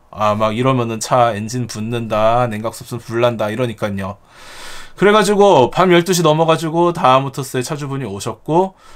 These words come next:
시동 걸고 이제 냉각수 레벨 다시 올라오는 거 보시고 엔진 열 받으니까 그 다음에 이제 다 확인하시고 문제 없는 거 확인하시고 그제서야 이제 안심하시고 돌아가셨다고 합니다.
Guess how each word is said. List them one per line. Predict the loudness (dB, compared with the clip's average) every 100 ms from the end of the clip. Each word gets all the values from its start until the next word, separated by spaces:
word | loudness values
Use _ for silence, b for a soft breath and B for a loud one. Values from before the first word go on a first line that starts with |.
| b
시동 | -6 0 2 2
걸고 | 0 0 2 4 4 2
이제 | -2 -4
냉각수 | -2 0 -2 -2 -4 -4 -2 -2
레벨 | -4 -4 -4
다시 | -6 -6
올라오는 | 0 2 2 0 -8
거 | -10
보시고 | -8 -8 -6 -4 -2 -2
엔진 | -2 -4 -2
열 | -2
받으니까 | -2 -4 -4 -6 0 2 2 -2 B B B
그 | -4 2
다음에 | 4 6 6 4 2
이제 | 2 -2
다 | 0 2 2
확인하시고 | 0 -2 -4 -6 -6 -8 -8
문제 | -8 -8
없는 | -6 -6
거 | -8
확인하시고 | -8 -6 -6 -6 -2 0 -2 -4 -12
그제서야 | -4 2 4 4 4
이제 | 2 -6 -6
안심하시고 | -4 -4 -2 0 0 -2 -2 -8
돌아가셨다고 | -6 -2 -2 -2 -6 -6 -6 -6
합니다. | -6 -4 -2 -2 -2 -2